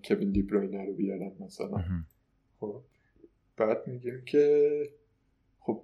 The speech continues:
Speaker 1: اشکال نداره مثلاً اون دوازده میلیونه ولی فودن هست شش میلیونه، برم خب فودن بیارم همون کارو می‌کنه دیگه مثلاً
Speaker 2: در حالی که
Speaker 1: به
Speaker 2: نمی‌کنه.
Speaker 1: همون نسبت قیمت.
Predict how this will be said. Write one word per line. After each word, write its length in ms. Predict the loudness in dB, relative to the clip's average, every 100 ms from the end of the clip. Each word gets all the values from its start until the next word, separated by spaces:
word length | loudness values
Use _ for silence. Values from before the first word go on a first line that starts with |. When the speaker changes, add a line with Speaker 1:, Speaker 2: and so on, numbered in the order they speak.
| -10
Speaker 1:
اشکال 440 | -10 -2 0 0
نداره 260 | -2 -2 -2
مثلاً 600 | -2 -4 -4 -4 -4 -6 -6
اون 140 | -6 0
دوازده 680 | 0 0 -4 -4 -4 -4 -6
میلیونه 720 | -10 -6 -6 -2 2 2 0 -8 _ _ _ -4
ولی 260 | -2 -4
فودن 560 | -6 2 6 6 4 -2
هست 180 | -6 -8
شش 420 | -8 -8 -6 -8 -8
میلیونه، 400 | -6 -6 -6 0
برم 320 | 2 2 -2
خب 60 | -6
فودن 420 | 2 2 4 0
بیارم 380 | 2 2 0 -4 -10 _ _ _ _
همون 300 | -2 -2 -2
کارو 260 | 2 2 2
می‌کنه 460 | -2 -2 -2 0 -2
دیگه 280 | 2 2
مثلاً 480 | 2 0 -4 -8 -2
Speaker 2:
در 120 | 0
حالی 200 | 2 2
که 60 | 2
Speaker 1:
به 60 | 6
Speaker 2:
نمی‌کنه. 260 | 8 8
Speaker 1:
همون 320 | 6 2 0
نسبت 340 | -2 2 2 2
قیمت. 500 | 0 0 -2 -2